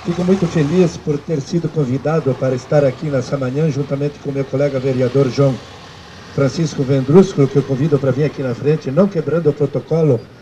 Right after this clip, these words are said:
mas sim valorizando esse convite. Em nome do nosso presidente,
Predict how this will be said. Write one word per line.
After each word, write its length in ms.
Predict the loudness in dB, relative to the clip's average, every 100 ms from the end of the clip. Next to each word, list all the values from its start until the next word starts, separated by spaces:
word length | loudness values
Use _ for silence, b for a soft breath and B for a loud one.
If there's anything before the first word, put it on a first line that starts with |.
| B B B -14
mas 220 | -4 -4
sim 180 | -2 -2
valorizando 760 | -2 -2 0 0 -2 0 0 0
esse 180 | -8 -4
convite. 500 | -2 2 0 0 -8 -18 B B B B
Em 60 | 0
nome 240 | 2 2
do 100 | 2
nosso 220 | 4 4 0
presidente, 920 | -4 -4 -4 0 0 0 -4 -6